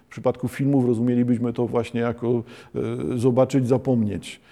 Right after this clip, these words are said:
Mm, to jest ten rodzaj miazgi, miazgi takiego przetartego, zmielonego, o,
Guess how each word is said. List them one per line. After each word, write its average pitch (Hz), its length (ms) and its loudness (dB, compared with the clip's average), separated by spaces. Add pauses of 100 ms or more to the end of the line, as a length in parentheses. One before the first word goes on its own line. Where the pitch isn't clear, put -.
(380)
Mm, 110 320 -4
to 123 140 0
jest 123 360 0
ten 127 220 4
rodzaj 120 560 4
miazgi, 117 760 0 (1800)
miazgi 120 880 -2 (720)
takiego 127 680 4 (1300)
przetartego, 123 1400 2
zmielonego, 127 920 4
o, 110 300 -2